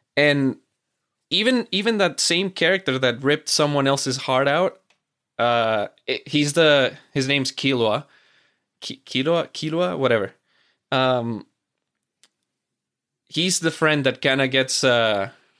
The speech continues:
I don't wanna say abducted, but, like, taken back to his house. He's from a family of assassins, and they're, like, feared because they're, they're ruthless. They're,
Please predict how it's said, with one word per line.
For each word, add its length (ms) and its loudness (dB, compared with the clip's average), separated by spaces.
I 80 -2
don't 80 0
wanna 100 2
say 160 0
abducted, 480 -2
but, 100 -4
like, 180 -4
taken 340 -2
back 240 -2
to 100 -4
his 220 0
house. 640 -4
He's 280 -6
from 240 -2
a 40 -2
family 400 0
of 100 -2
assassins, 640 -4
and 160 -2
they're, 180 2
like, 200 -4
feared 580 0
because 320 -4
they're, 260 -4
they're 360 -6
ruthless. 720 0
They're, 300 -2